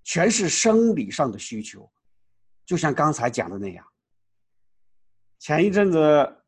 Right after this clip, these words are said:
我在看一本书，叫《加边沟记事》哈，我不知道大家听说过这本书没有？《加边沟记事》这本书描写了五十年代末中国大陆右派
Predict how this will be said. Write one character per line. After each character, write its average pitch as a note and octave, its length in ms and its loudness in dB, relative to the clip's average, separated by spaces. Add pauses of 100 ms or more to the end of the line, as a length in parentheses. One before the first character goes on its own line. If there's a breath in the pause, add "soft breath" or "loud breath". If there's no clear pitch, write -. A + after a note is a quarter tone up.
(140)
我 D3 120 -2
在 C#3+ 120 2
看 D3+ 220 0
一 F3+ 80 0
本 A#2+ 200 -2
书， C#3 200 -10
叫 D3 220 2
《加 D3+ 180 2
边 D3+ 200 0
沟 D3+ 160 -4
记 D3+ 180 -8
事》 B2+ 260 -8
哈， F#2+ 280 -10 (380)
我 A#2 120 -8
不 B2 60 -8
知 D3 40 4
道 C#3+ 60 2
大 C#3 160 2
家 B2+ 100 0
听 C#3+ 200 -10
说 C#3+ 120 -6
过 B2 80 -4
这 A2+ 120 -10
本 G2 100 -12
书 G2+ 180 -16
没 F2+ 140 -16
有？ F2+ 60 -20 (1200)
《加 C#3+ 200 0
边 C#3 200 -4
沟 C#3+ 140 -6
记 C3+ 180 -12
事》 G#2 220 -18 (1500)
这 A3 140 4
本 F#3 120 2
书 G#3+ 280 2
描 F3 340 4
写 D3 240 -4
了 C#3 140 0
五 B2 420 -8
十 F3+ 160 -8
年 C3 300 -2
代 D3+ 240 4
末 D#3+ 420 -4 (480)
中 A3 340 4
国 D3+ 260 2
大 E3 360 -2
陆 D3+ 360 -4
右 F3+ 400 -6
派 B2 440 -2